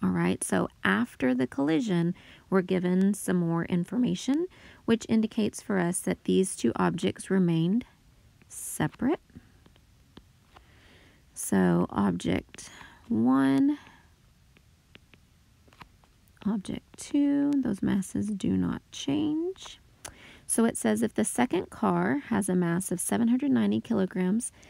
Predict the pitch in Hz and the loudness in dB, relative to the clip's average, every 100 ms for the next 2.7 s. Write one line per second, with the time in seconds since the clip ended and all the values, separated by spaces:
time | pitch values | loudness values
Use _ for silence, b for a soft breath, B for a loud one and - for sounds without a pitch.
0 | B B 196 185 190 - - 220 196 175 | B B 2 2 2 -2 0 2 2 0
1 | - - 262 - - 269 269 254 - 226 | -4 0 0 0 0 2 4 2 2 2
2 | - 208 208 208 202 208 | 2 0 2 2 2 2